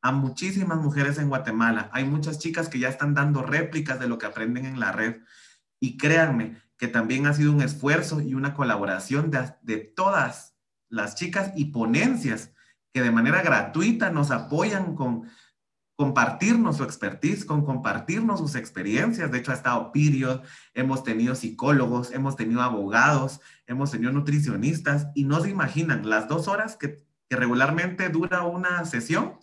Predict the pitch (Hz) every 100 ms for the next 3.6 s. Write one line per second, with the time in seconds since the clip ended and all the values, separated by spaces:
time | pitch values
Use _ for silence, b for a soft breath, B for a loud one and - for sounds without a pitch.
0 | b b _ 135 123 127 151 180 175 175
1 | 175 170 175 165 123 117 147 151 131 -
2 | B B _ 139 131 127 123 101 101 120
3 | 240 339 403 - -